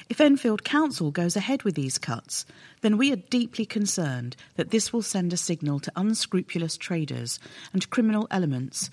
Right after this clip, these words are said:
that the residents of Enfield are fair game for exploitation." One of the key priorities of the Civic Centre's new council plan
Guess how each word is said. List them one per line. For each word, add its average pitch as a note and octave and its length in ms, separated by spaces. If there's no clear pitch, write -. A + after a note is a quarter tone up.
that - 120
the F3+ 80
residents F#3+ 480
of F3+ 80
Enfield D3+ 500
are C#3 40
fair F#3 400
game C3+ 400
for - 120
exploitation." C3+ 1000
One C4+ 160
of E4+ 120
the C4+ 80
key B3 240
priorities E3+ 640
of C3 100
the D#3 80
Civic F3 320
Centre's D#3+ 460
new F#3+ 180
council F#3+ 540
plan A#2+ 420